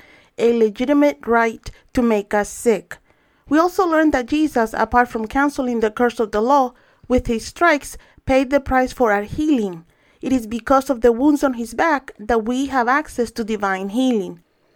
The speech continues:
Today, my family, I'm going to do my best to cover some of the ways that Christians can obtain healing.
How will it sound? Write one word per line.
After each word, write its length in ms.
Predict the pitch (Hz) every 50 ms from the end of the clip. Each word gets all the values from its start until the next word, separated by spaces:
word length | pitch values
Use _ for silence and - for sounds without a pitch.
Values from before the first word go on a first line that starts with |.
| _ _ -
Today, 240 | 302 330 370 381
my 200 | 370 359 339 339
family, 440 | 339 - 339 339 339 330 320 320 302
I'm 180 | 269 359 285 240
going 260 | 269 269 277 277 262
to 80 | 262 240
do 180 | 233 277 277
my 160 | 262 247 233
best 340 | 240 262 277 294 294 - -
to 100 | - 226
cover 340 | 214 - 269 269 262 262 247
some 260 | - - 277 269 269
of 100 | 269 269
the 120 | 240 240 233
ways 340 | 226 262 277 302 285 -
that 220 | - 233 220 - -
Christians 560 | - 277 311 302 - - 330 311 302 285 -
can 200 | - - 240 220
obtain 520 | 214 214 214 - - 233 220 220 214 214
healing. 640 | 214 214 - - 214 208 202 190 180 165 143 165 165